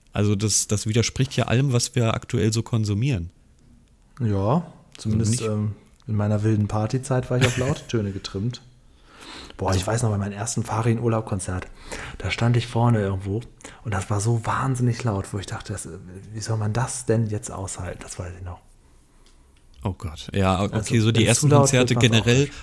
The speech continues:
Speaker 1: wo du noch dachtest, naja, vorne stehen gibt einen guten Klang. Nee, du hörst einfach nur noch Gef-,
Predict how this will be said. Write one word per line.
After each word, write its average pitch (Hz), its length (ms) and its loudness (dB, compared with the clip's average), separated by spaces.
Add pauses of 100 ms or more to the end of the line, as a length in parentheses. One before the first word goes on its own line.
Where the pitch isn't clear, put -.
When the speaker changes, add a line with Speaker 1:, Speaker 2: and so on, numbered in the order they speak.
(140)
Speaker 1:
wo 120 80 6
du 123 140 4
noch 117 180 0
dachtest, - 460 0
naja, 110 240 6
vorne 117 340 2
stehen 117 320 0
gibt 117 200 0
einen 113 80 0
guten 120 300 0
Klang. 117 300 2
Nee, 98 100 6
du 110 180 8
hörst 110 240 6
einfach 110 220 4
nur 110 140 4
noch 110 160 2
Gef-, - 260 -6